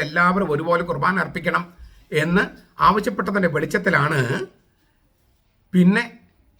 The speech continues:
ഈ ആയിരത്തി തൊള്ളായിരത്തി തൊണ്ണൂറ്റൊമ്പതില്, ആയിരത്തി തൊള്ളായിരത്തി തൊണ്ണൂറ്റൊമ്പതില് ഈ എല്ലാവരെയും ചേർത്ത് നിർത്താൻ വേണ്ടി, അതായത് കൊന്നാലും ദൈവത്തെങ്കിലേക്ക് തിരിയില്ല എന്ന് കമ്മ്യൂണിസ്റ്റുകാരെ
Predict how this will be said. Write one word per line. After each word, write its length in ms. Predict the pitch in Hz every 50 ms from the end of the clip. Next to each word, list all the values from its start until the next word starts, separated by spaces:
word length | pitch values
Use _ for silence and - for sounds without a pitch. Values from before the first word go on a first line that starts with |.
| _ _ -
ഈ 100 | 165 175 185 175 160 135 147
ആയിരത്തി 300 | 170 202 233 240 277 233 208
തൊള്ളായിരത്തി 500 | 214 202 196 202 208 208 190 170 226 214 226 247 - - _ _ _ _ _ _ _ _ -
തൊണ്ണൂറ്റൊമ്പതില്, 800 | 156 160 170 208 220 - - 175 - - 180 208 196 175 131 90 - - _ - 127 139
ആയിരത്തി 280 | 151 165 185 175 185 190
തൊള്ളായിരത്തി 260 | 196 185 190 185 185 170
തൊണ്ണൂറ്റൊമ്പതില് 720 | 170 175 185 175 175 151 170 180 180 160 139 104 71 - - _ _ _ _ _ _ _ _ _ _ _ _ _ _ _ _ _ _ _ _ _ -
ഈ 140 | 175 170 180 190 190 185 - - - _ _ _ _ _ _ _ _ _ _ _ _ _ _ _ _ _ _ _
എല്ലാവരെയും 560 | 120 123 143 160 175 185 202 208 220 233 226 180 190
ചേർത്ത് 260 | 190 196 202 196 247 220
നിർത്താൻ 260 | 220 185 196 202 196 185 165
വേണ്ടി, 220 | 151 131 107 95 90 - _ _ - - - - - - - - - - 127
അതായത് 280 | 131 160 175 175 196 185 - -
കൊന്നാലും 580 | 151 143 175 180 196 202 208 214 226 226 240 254 254 - 143 160
ദൈവത്തെങ്കിലേക്ക് 600 | 170 180 190 185 175 214 208 208 202 180 208 180 -
തിരിയില്ല 360 | 175 175 190 208 208 196 220 220 214 190
എന്ന് 120 | 185 196 190 -
കമ്മ്യൂണിസ്റ്റുകാരെ 680 | 156 156 175 196 214 202 - - 214 190 202 202 208